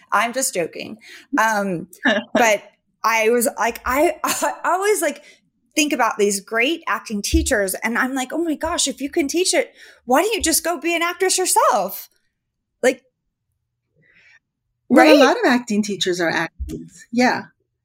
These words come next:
Speaker 2: Uh, but there's something
Speaker 1: But you, but
Speaker 2: wonderful
Speaker 1: you
Speaker 2: about
Speaker 1: love, you always return to teaching.
Speaker 2: Yes. And I always will. I literally have a visual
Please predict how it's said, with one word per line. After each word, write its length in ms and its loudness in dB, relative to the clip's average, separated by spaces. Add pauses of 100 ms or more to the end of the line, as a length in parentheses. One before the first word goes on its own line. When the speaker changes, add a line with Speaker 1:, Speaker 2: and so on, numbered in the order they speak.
(320)
Speaker 2:
Uh, 400 0 (160)
but 340 0 (260)
there's 260 2
something 240 -2
Speaker 1:
But 80 4
you, 100 8
but 100 6
Speaker 2:
wonderful 260 2
Speaker 1:
you 180 2
Speaker 2:
about 100 -2
Speaker 1:
love, 300 2
you 140 0
always 320 0
return 300 -4
to 100 0
teaching. 600 -6 (1700)
Speaker 2:
Yes. 520 -4 (200)
And 140 2
I 100 4
always 500 2
will. 360 -4 (160)
I 100 2
literally 680 2
have 220 -2
a 80 -4
visual 600 0